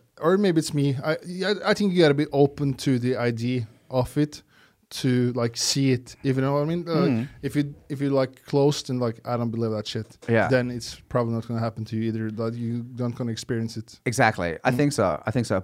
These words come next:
Speaker 2: But I have had a few experiences which I've just been like, "What the fuck was that?" Have you ever had anything like that where you just go, "That doesn't make any sense at all"?
Speaker 1: No.
Speaker 2: Okay, I'll tell you an experience that I've had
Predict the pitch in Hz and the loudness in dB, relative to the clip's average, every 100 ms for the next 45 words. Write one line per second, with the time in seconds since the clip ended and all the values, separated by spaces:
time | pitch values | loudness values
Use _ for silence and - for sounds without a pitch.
0 | - 131 127 135 160 196 190 147 127 - | 4 6 6 4 6 4 6 6 4 2
1 | 123 113 - 117 110 104 104 92 104 - | 4 4 2 2 2 0 -4 -2 -2 -2
2 | 95 98 - 101 90 71 90 92 104 104 | -2 -4 -6 -6 -4 -8 -10 -4 2 2
3 | 98 104 - 90 82 80 - 73 62 _ | 2 -4 -6 -6 -6 -12 -10 -8 -8 _
4 | _ _ _ 120 120 123 127 120 120 123 | _ _ _ 0 4 6 8 8 8 4
5 | 123 113 95 110 135 117 113 104 110 104 | 2 2 4 4 4 4 2 2 0 2
6 | 120 143 131 117 104 - - 107 110 - | 4 4 4 2 0 -4 -4 -2 -2 -4
7 | 101 95 90 87 80 127 120 110 - - | -6 -6 -6 -4 -4 -4 -6 -8 -8 -2
8 | 127 107 131 160 156 131 - 123 117 101 | 2 4 6 8 6 6 2 0 0 2
9 | 104 98 92 | 0 2 0